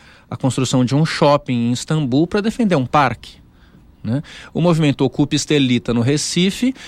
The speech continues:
foi um movimento importantíssimo contra a especulação imobiliária, né? Eu, eu ouso até dizer, e o movimento Ocupa Estelita tá muito ligado, por exemplo, a toda a ef-, efervescência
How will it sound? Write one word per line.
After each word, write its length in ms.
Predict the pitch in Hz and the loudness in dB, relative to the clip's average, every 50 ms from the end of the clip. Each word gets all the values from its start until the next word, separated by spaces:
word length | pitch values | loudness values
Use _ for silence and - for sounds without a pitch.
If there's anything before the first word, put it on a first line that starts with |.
| - - - | -20 -20 -16
foi 120 | - 330 | -8 -2
um 60 | 320 | 0
movimento 320 | 285 226 185 185 180 - 214 | 2 2 2 2 2 2 0
importantíssimo 960 | 196 - 208 214 208 - 247 269 285 - - - 214 247 233 - 285 294 294 | 2 2 2 2 2 2 0 0 0 0 -2 -2 0 0 0 -2 -2 -2 -4
contra 520 | - - 214 208 214 233 226 277 277 285 | -2 0 0 2 2 0 2 2 2 2
a 40 | 285 | 2
especulação 880 | 269 - - 240 220 - 220 214 226 226 - - - 202 202 214 254 277 - - - - - - | 0 -2 -2 -4 -2 0 0 0 0 0 -2 -2 -2 -2 0 0 -2 -2 -6 -10 -20 -16 -8 -6
imobiliária, 840 | 320 330 302 277 285 294 294 302 262 208 202 196 185 156 127 117 - - - - - - - - - _ _ - - | -2 0 2 4 4 4 4 4 4 4 4 2 2 0 -2 -2 -6 -12 -20 -20 -20 -20 -20 -20 -20 _ _ -20 -10
né? 380 | - 127 127 131 160 196 220 196 | -4 -2 0 2 2 2 2 2
Eu, 300 | 165 160 147 151 160 - | 2 4 4 2 2 0
eu 140 | 139 135 127 | 0 0 2
ouso 360 | 139 170 196 220 214 180 160 | 2 2 2 2 2 2 2
até 280 | 139 - - 143 139 135 | 0 0 0 0 0 0
dizer, 560 | 117 113 107 95 101 117 143 170 180 - - | 0 -2 -4 -4 -4 -2 0 0 0 0 0
e 180 | 117 113 104 98 | 0 0 0 0
o 80 | 110 | 0
movimento 380 | 113 117 110 - 135 165 185 - | 0 0 0 0 0 -2 -2 -2
Ocupa 260 | 185 - - 113 - | -4 -2 -2 -2 -2
Estelita 500 | - - - 101 92 92 117 151 - 190 | -4 -4 -2 -2 0 0 0 0 -2 -2
tá 140 | 180 - 170 | -2 -2 -2
muito 460 | 143 123 117 123 143 185 185 - 220 | -2 0 0 0 0 0 -2 -2 -2
ligado, 520 | 190 190 170 127 107 107 113 127 147 156 156 | -2 -2 0 0 2 2 2 2 0 0 -2
por 200 | - 143 123 117 | -2 -2 -2 0
exemplo, 420 | 110 110 120 127 151 - - 170 | 0 0 0 -2 -2 0 0 -2
a 40 | 156 | 0
toda 240 | - 180 190 226 233 | 0 0 0 2 0
a 20 | |
ef-, 200 | 214 - - - - | 0 -2 -6 -10 -6
efervescência 800 | 143 127 - 135 123 110 101 110 104 - - 269 - - - | -6 -4 -2 -2 -2 0 0 -2 -2 -2 -2 -2 0 0 -2